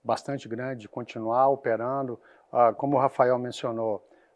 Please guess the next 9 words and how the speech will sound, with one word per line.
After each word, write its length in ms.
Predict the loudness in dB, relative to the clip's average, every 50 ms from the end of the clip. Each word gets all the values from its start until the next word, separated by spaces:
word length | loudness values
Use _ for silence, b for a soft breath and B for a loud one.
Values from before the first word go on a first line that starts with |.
| _
ah, 160 | 0 2 2
o 80 | 2 0
desembolso 500 | -2 -4 -4 -2 0 2 2 2 2 0
do 100 | -6 -8
crédito, 500 | -4 0 2 2 2 2 0 -2 -6 -8
ele 80 | -8 -4
tá 180 | 0 0 0
muito 560 | 2 0 -2 -2 0 0 0 0 -2 -2 -2
atrelado 800 | -2 -2 0 0 0 2 4 4 4 4 4 2 2 -2 -10 -12